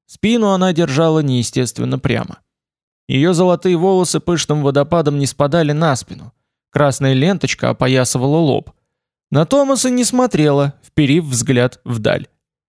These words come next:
«Что?» «Я просто хотела предупредить. Это владение моего жениха».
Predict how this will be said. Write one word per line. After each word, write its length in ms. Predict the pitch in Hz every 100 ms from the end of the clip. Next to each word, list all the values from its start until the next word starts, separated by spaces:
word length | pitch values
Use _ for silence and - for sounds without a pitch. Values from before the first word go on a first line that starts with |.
| _ _
«Что?» 460 | - - 269 185 - _ _ _ _ _ _ _ _ _
«Я 180 | 147 202
просто 580 | 214 220 - 208 190 175
хотела 340 | 208 196 208
предупредить. 760 | 190 202 185 190 175 - - - _ _ -
Это 220 | 170 165
владение 520 | 147 175 160 214 147
моего 300 | 131 135 143
жениха». 480 | 135 156 147 - -